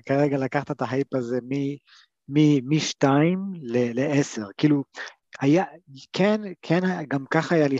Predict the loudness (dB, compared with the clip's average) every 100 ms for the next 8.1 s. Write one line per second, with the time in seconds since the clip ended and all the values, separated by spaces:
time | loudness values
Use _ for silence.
0 | -2 -4 -6 -8 -8 -6 -10 -10 -16 -20
1 | -18 -4 2 2 2 4 2 4 4 4
2 | 2 -4 -6 -6 -6 0 2 2 0 -12
3 | 0 4 4 2 0 0 -2 2 4 4
4 | 4 4 4 0 -16 -16 -8 -2 0 0
5 | -2 -2 -4 -4 -4 -2 -4 -8 -8 -6
6 | -4 -4 0 4 4 6 4 4 0 0
7 | 2 4 4 2 0 2 0 -2 -6 -6
8 | -8